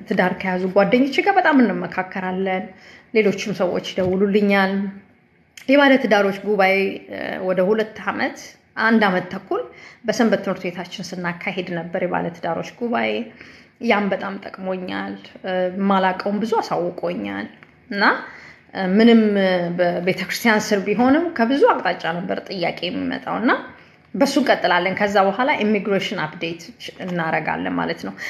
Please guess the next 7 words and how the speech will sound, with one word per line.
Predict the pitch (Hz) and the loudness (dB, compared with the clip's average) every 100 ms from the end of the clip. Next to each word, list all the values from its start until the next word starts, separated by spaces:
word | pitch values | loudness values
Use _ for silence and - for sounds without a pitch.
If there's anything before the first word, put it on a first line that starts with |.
| - - | -4 4
ኢሚግሬሽን | 277 320 415 381 453 | 4 6 4 4 2
በነገራችን | 302 302 311 330 330 440 | 2 2 0 -2 -4 -4
ላይ | 523 370 - | -4 -6 -2
ፎርሞች | 349 381 392 427 415 | 2 4 2 -2 -4
በጣም | - 508 622 | -6 -2 -2
እያሻሻሉ | 339 190 - 208 - - - | 0 0 0 -4 -2 -6 -6
ነው። | - | -10